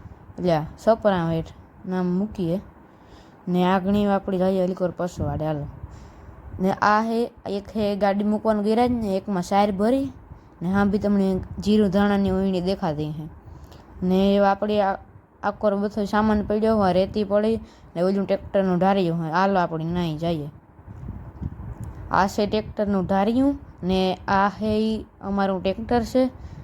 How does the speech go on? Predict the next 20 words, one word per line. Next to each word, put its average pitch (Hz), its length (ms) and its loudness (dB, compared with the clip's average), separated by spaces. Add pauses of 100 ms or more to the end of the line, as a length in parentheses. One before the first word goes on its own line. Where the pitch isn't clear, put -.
(120)
ને 196 120 2
આમ 190 140 2
ફૂંકણી, 226 560 2
ટ્રેક્ટર 202 640 2
ને 175 200 -2
ટોલી 208 480 0
ને 165 180 -2
ઓપનર 196 480 0
ને 180 120 2
બધું 196 400 0
આમ 196 180 2
જ 147 60 -4 (100)
પડ્યું 190 280 0
હોય. 151 140 -6 (300)
તમે 185 200 0
જોવો 196 340 4
હગો 160 160 -2
આમ 156 160 -4
પડ્યું 170 380 -2
અટાણે. 160 360 -6